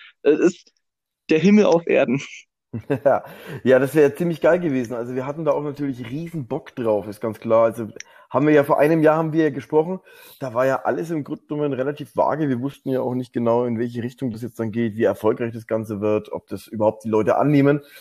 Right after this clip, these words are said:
Speaker 2: Wir hatten da, glaub ich, gerade mal irgendwie die erste Single draußen,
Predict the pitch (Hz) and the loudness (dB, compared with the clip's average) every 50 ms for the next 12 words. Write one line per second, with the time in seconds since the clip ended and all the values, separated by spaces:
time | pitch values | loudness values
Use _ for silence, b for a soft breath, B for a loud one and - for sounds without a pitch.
0 | B B B B B B - 117 113 113 - 147 135 127 113 120 117 113 113 123 | B B B B B B -2 -2 -2 0 0 0 0 0 2 4 2 4 4 0
1 | 117 - _ - 104 104 92 82 110 135 151 156 156 147 147 143 143 143 143 147 | -4 -8 _ -6 -2 0 2 4 4 2 2 0 0 0 2 2 4 4 2 2
2 | 135 135 139 143 131 123 123 - - 120 131 - - 131 - - 135 147 156 156 | 0 -2 -4 -4 -4 -4 -2 0 0 0 -2 -4 -14 -14 -6 -4 -2 -2 -2 -2
3 | 151 151 151 151 160 156 175 180 160 | 0 2 2 2 2 0 -4 -10 -10